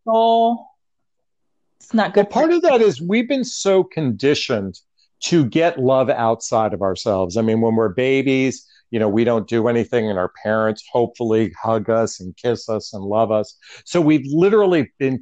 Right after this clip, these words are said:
Speaker 2: conditioned since we were infants to get love outside of ourselves.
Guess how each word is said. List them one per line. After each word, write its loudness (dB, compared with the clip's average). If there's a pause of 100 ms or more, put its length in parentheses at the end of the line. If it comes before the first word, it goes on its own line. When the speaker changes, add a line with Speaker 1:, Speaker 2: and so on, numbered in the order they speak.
Speaker 2:
conditioned -6
since -8 (280)
we 2
were 2 (120)
infants -4 (280)
to 0
get 0
love 2 (120)
outside -4
of -6
ourselves. -8